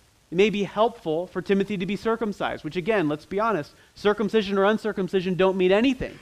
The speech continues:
as Paul says in Galatians. The only thing that matters is faith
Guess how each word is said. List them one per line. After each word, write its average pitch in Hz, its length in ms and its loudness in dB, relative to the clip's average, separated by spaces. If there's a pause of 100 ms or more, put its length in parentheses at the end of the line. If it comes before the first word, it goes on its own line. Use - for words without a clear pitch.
(200)
as 156 120 -6
Paul 165 220 -4
says 160 200 -4
in 151 100 -4
Galatians. 135 420 -6 (280)
The 160 160 2
only 247 340 6
thing 262 240 0
that 240 180 4
matters 226 480 -2 (260)
is 170 220 0
faith 185 500 0